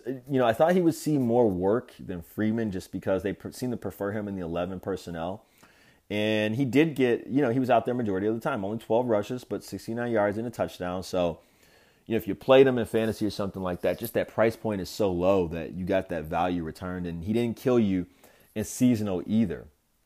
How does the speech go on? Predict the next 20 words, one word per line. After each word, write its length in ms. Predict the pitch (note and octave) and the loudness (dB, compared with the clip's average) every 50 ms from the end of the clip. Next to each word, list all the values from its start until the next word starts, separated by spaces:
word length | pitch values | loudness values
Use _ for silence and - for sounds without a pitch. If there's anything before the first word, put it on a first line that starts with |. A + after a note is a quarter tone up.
| _ _ _ _ _ - - | _ _ _ _ _ -18 -10
We 80 | - G#2+ | -4 0
recommended 480 | G2 A2 A2 A2 B2 A#2+ A#2 A#2 A2 G#2 | 4 4 4 4 4 0 0 0 0 0
Emmanuel 380 | F#2+ F#2+ G2+ G2+ G#2 G2+ G2 | 0 -2 -2 -2 -2 -2 -2
Sanders 440 | F2+ - - G2+ G2+ G#2 G2+ G#2 F#2 | -4 -4 -6 -6 -4 -2 -2 -2 -2
and 140 | F2+ E2+ E2 | -4 -6 -6
Demaryius 400 | E2+ E2+ F2+ F#2 F#2 F#2 - - | -6 -4 -2 -2 -2 -4 -4 -6
Thomas 420 | - F2+ F#2 F#2 F#2 F#2+ F#2 - _ _ _ _ _ _ _ _ _ - | -6 -6 -4 -4 -4 -6 -8 -10 _ _ _ _ _ _ _ _ _ 2
based 280 | - G3+ G3 F#3+ - | 6 6 8 8 6
on 140 | - D#3 C#3+ | 4 4 6
that 220 | C3 A2+ G2+ - - | 4 4 2 0 -2
Keenum 380 | - - C3+ C3 C3 B2+ A#2 | -4 0 0 2 2 2 0
production 400 | - A#2+ A#2 A#2 A#2 - - A#2+ | 0 2 4 4 2 2 0 -2
we 80 | A2+ A2 | 0 2
were 100 | A2 G#2 | 2 4
hoping 280 | G#2+ G#2+ G#2 - G#2 | 4 2 2 0 -4
for 280 | G2+ - - G#2+ G#2 G2+ | -6 -2 0 2 2 2
and 100 | F#2+ F2+ | 0 -2
just 220 | F#2+ F#2+ F2 E2+ | -4 -4 -4 -4
dud 280 | D#2 F2+ F2+ F#2 F2 - | 0 2 2 2 0 0
picks 380 | - G2 F2 D#2 - - - | -2 -2 -2 -2 -6 -12 -18